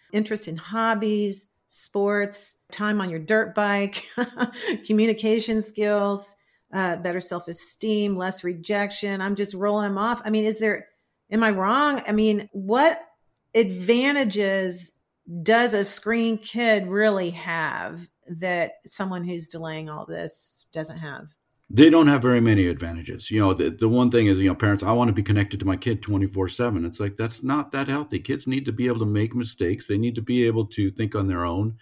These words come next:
Speaker 2: and they don't have hardly any advantages. I always tell parents, "Hey, you know, one of the best things you can do is go spend time on a day with a boat, right?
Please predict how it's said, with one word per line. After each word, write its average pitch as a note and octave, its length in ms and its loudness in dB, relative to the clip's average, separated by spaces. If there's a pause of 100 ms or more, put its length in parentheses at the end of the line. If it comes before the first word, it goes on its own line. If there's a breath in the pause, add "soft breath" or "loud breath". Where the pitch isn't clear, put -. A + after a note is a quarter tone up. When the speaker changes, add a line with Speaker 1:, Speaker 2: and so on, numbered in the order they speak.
(260 soft breath)
Speaker 2:
and A2 120 4
they A2+ 100 4
don't C#3 360 2
have C#3+ 180 2
hardly D3+ 300 -2
any D3 180 0
advantages. B2+ 720 -4 (340 soft breath)
I D#3 140 4
always A2 200 6
tell G#2+ 160 2
parents, G#2+ 260 2
"Hey, C#3+ 100 0
you A#2 140 0
know, A#2 100 -2
one C3+ 140 0
of A2+ 80 -2
the F#2+ 80 0
best C3 240 -2
things C3 160 -2
you B2 80 -6
can A2+ 80 -2
do C3+ 120 0
is G#2 100 -8
go D3+ 180 -2
spend D3+ 280 -6
time D3+ 220 0
on B2 80 -2
a A#2 60 -4
day B2+ 160 0
with A#2+ 140 0
a F#2 40 -2
boat, A2 420 2 (600)
right? C3 240 -2